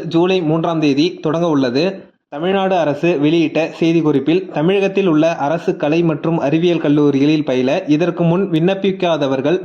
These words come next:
மீண்டும் விண்ணப்பிக்க ஒரு வாய்ப்பு வழங்கப்பட்டுள்ளது. தமிழ்நாட்டில் உள்ள நூத்தி அறுபத்தி நாலு அரசு கலை கல்லூரிகளில் இரண்டு சுற்று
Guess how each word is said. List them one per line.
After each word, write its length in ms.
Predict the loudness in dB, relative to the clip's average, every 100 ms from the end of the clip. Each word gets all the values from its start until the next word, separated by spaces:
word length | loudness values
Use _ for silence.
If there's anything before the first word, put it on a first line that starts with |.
| 0
மீண்டும் 320 | 0 0 0
விண்ணப்பிக்க 500 | 0 0 -2 -2 -2 0
ஒரு 140 | 0 0 0
வாய்ப்பு 260 | -2 -2 -2
வழங்கப்பட்டுள்ளது. 760 | -2 -2 -4 -4 -2 0 0 -2 -4 -12 -20 _ _ _ _ _ _ -10
தமிழ்நாட்டில் 520 | -4 -2 -2 -2 0 2
உள்ள 140 | 2 0 0 -2
நூத்தி 280 | 0 0 2
அறுபத்தி 360 | 2 0 0 0
நாலு 240 | 0 0 0 0 -2
அரசு 280 | -2 -2 -2 0
கலை 180 | 0 0 0
கல்லூரிகளில் 640 | 0 2 2 2 0 0 0 0
இரண்டு 260 | 2 0 -2
சுற்று 240 | -2 -2